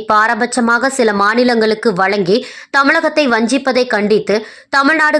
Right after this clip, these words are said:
காங்கிரஸ் கட்சி சார்பில் தலைமை தபால் நிலையம் முன்பு மாவட்ட தலைவர் லோகநாதன் தலைமையில் கண்டன ஆர்ப்பாட்டம் நடைபெற்றது. இந்த ஆர்ப்பாட்டத்தில் மாநகராட்சி மேயர் சரவணன், மாநகர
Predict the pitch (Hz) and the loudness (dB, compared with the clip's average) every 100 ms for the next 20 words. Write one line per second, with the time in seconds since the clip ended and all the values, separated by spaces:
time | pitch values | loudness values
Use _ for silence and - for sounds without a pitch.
0 | 294 247 254 262 254 247 240 247 247 226 | 2 2 2 0 0 -4 -2 -4 0 -2
1 | 220 233 233 233 240 269 262 220 208 240 | 0 -2 0 0 2 0 2 0 0 2
2 | 247 226 226 220 180 156 214 226 - - | 2 2 0 0 0 0 -2 -4 -14 -2
3 | 254 277 294 294 294 254 240 220 214 233 | 2 2 2 -2 -2 0 0 2 2 2
4 | 269 254 247 247 233 226 233 226 214 226 | 2 0 0 -2 0 0 2 2 2 0
5 | 240 269 254 214 226 226 233 240 220 190 | 0 0 2 2 0 -2 -2 0 0 0
6 | 208 175 175 175 180 139 - - - 233 | 0 -2 -4 -2 -2 -4 -10 -8 0 2
7 | 233 233 247 247 254 254 247 220 214 233 | 2 2 0 0 -2 0 0 2 0 0
8 | 240 240 240 240 214 220 214 208 214 214 | -2 -2 0 2 4 2 0 -2 -2 -2
9 | 175 220 - - - 247 285 302 302 | -2 -4 -8 -10 0 2 2 2 0